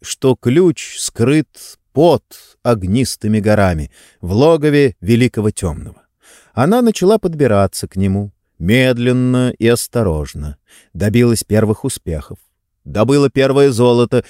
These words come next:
из текучей и раскаленной земной крови, сказочно разбогатела, начала строить ледяную твердыню. С орками она жила в мире, даже помогала.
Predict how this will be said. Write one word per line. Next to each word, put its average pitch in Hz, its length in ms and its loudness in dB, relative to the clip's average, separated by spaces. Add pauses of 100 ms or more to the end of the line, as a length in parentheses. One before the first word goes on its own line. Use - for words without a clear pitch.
из 120 240 -2
текучей 123 840 -2
и 127 80 0
раскаленной 117 720 2
земной 110 440 0
крови, 98 580 0 (240)
сказочно 104 920 -2
разбогатела, 80 840 -6 (220)
начала 131 400 0
строить 135 560 0
ледяную 120 600 2
твердыню. 85 800 -4 (400)
С - 160 -6
орками 226 500 2 (200)
она 202 260 -2
жила 143 260 2
в 92 80 -4
мире, 107 400 2 (300)
даже 82 340 -8
помогала. 156 680 -4